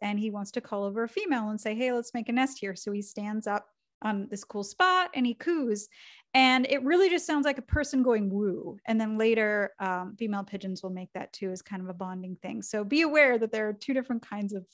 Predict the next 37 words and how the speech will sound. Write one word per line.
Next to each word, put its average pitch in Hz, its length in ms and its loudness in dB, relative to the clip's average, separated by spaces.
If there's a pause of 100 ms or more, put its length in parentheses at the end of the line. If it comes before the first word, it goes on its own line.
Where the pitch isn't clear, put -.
(100)
coos. 202 560 -8 (1300)
One 285 160 6
of 294 80 10
my 294 120 8
favorite 285 360 0
facts 262 300 2
about 254 200 2
pigeons 392 520 -4
is 277 180 -4
that, 226 360 4 (140)
uh, 202 500 0 (540)
we 220 280 -2
were 196 160 -2
taught 202 240 -2
a 190 60 -2
lie 185 260 -2
in 202 160 -4
Sesame 190 320 -8
Street. 294 400 -4 (480)
So 294 340 8
we 294 140 4
all 302 180 8
know 339 140 6
that 320 120 0
pigeons 277 340 2
bob 233 260 2
their 240 100 4
heads 214 240 -2
back 196 220 -4
and 202 120 -2
forth 208 240 -4
when 202 120 -4
they 190 100 -4
walk, 185 380 -4
right? 208 320 0
Just - 260 -8
like, 190 340 -6